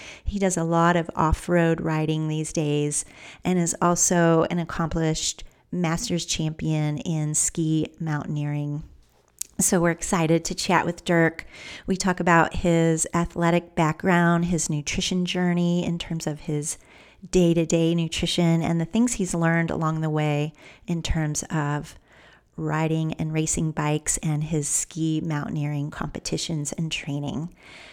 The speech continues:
So stay tuned for this episode. It's a really great conv-, conversation with Dirk.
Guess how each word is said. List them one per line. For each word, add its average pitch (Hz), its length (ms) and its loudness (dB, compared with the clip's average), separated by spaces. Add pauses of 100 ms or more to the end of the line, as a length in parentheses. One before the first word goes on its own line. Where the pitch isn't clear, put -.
(120)
So - 160 -4
stay 226 300 2
tuned 202 560 4
for 180 500 6
this 180 400 0
episode. 170 800 4
It's 175 140 -4
a 180 80 2
really 175 260 2
great 160 280 -2
conv-, 160 380 -4 (140)
conversation 156 720 -4
with 151 260 -6
Dirk. 147 460 0